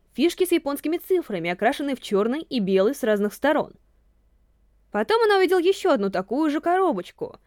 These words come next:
в которой были такие же фишки, но уже с цифрами на эльфийском. Фишки выглядели знакомо.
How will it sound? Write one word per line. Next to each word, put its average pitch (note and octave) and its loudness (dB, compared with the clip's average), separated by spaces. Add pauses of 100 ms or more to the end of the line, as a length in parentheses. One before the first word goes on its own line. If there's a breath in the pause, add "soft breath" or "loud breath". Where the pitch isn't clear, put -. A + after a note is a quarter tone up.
(280)
в - -20
которой C#4 0
были C#4 2
такие C4 2
же D4 0
фишки, - -6 (460)
но F#3+ 0
уже D#4 4
с A4 -12
цифрами F4 0
на D#4 0
эльфийском. E4 -2 (800)
Фишки A3+ 0
выглядели C#4+ 2
знакомо. D4+ -2